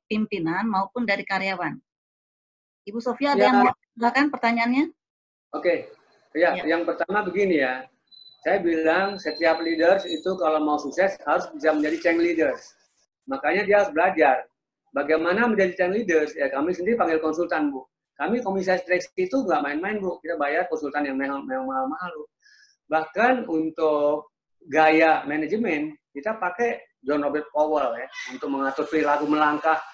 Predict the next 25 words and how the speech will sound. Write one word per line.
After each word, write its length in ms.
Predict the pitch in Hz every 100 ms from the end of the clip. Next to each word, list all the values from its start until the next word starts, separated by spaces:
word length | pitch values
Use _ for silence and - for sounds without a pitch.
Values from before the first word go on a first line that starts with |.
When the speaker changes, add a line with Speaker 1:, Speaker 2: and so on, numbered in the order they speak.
| - -
Speaker 2:
bergerak, 480 | 139 143 143 156 135
berbicara 560 | 139 143 151 143 147
itu 80 | 143
pakai 260 | 170 196 156
John 160 | 135 135
Robert 160 | 131
Powell. 320 | - 120 120 - _ _ 151
Nah, 80 | 139
itu 160 | 143 247
dari 180 | 170 156
segi 300 | 156 165 180
gaya 400 | 147 139 131 120
ya. 160 | 117 - _ _ _ _ 127
Eh, 140 | 131 139
kemudian 480 | 156 160 185 240
dari 160 | 202 185
segi 320 | 180 175 165
kemampuan 480 | 160 160 156 160 156
komunikasi, 720 | 156 160 170 247 254 - 170
kita 240 | 180 185 262
panggil 240 | 220 226
konsultan 400 | 214 202 196 196
ahli 320 | 196 185 190
komunikasinya, 800 | 185 175 180 190 190 233 233 202
Bu. 240 | 180 156